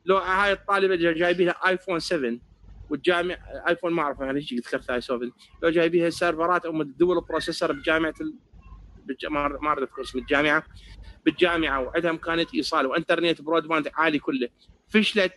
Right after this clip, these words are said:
كان فشل التعليم. ليش؟ لانه الايثيكال ما توفر، ما قدرنا شنو نواجه عمليه انه ابو الطالبه او ولي الامر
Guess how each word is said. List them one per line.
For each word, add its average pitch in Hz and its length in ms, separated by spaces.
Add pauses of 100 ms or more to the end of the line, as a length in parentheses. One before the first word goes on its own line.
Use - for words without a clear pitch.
(100)
كان 165 140
فشل 202 280
التعليم. 185 400
ليش؟ 190 380 (220)
لانه 143 140
الايثيكال 202 520
ما 208 100
توفر، 190 420 (960)
ما 165 120
قدرنا 180 320
شنو 185 240
نواجه 165 500
عمليه 160 420
انه 143 220
ابو 190 160
الطالبه 175 460
او 139 140
ولي 175 220
الامر 180 400